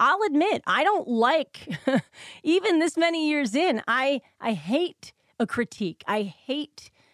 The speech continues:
being in a room where somebody else is listening to me. I hate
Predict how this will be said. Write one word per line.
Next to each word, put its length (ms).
being 220
in 100
a 60
room 420
where 120
somebody 420
else 200
is 120
listening 480
to 200
me. 300
I 200
hate 580